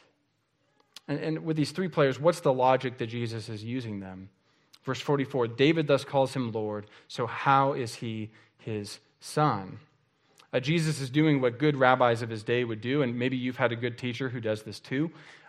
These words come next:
Uh, you state one truth, and then you state another truth, and on the face of it, they seem contradictory or there's a paradox. And yet that brings out a much deeper, uh, reality. Uh,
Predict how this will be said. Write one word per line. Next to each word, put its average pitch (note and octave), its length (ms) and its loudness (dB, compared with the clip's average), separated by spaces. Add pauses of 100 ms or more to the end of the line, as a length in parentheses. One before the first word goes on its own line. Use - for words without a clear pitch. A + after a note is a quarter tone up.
Uh, A2+ 40 -2
you A2+ 160 -4
state D3 520 6 (180)
one C3 280 2
truth, D3+ 380 -2
and B2 120 -2
then A#2+ 80 0
you A#2+ 80 -2
state C3+ 340 2
another B2 380 0
truth, D#3+ 340 -4
and A#2+ 140 0 (200)
on C#3 120 2
the B2+ 80 0
face D3+ 340 4
of E3 120 0
it, F3+ 100 0
they C3 100 4
seem D3+ 340 2
contradictory C#3+ 800 -2
or A#2+ 80 -2
there's A2 200 -6
a G#2+ 40 -12
paradox. C#3+ 760 -4 (680)
And C3+ 140 2
yet C3+ 160 4
that B2+ 160 4
brings C#3 280 2
out B2 140 4
a A#2+ 40 2
much A#2+ 220 -4
deeper, C3+ 540 -2 (220)
uh, A#2+ 100 0
reality. A#2+ 800 0
Uh, C#3 60 -6